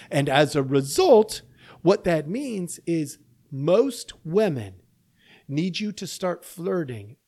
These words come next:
early in the day, and it needs to build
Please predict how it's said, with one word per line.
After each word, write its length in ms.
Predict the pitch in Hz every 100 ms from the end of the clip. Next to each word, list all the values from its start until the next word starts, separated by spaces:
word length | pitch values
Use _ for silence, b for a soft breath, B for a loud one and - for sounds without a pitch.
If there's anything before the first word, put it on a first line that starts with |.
| _
early 540 | 160 147 139 143 156 175
in 100 | 196
the 100 | 220
day, 460 | 170 117 104 113 _ _ _ _ _ b b b -
and 200 | 156 147
it 120 | 143
needs 380 | 147 160 151 -
to 380 | - 156 135 - -
build 500 | 113 147 165 185 202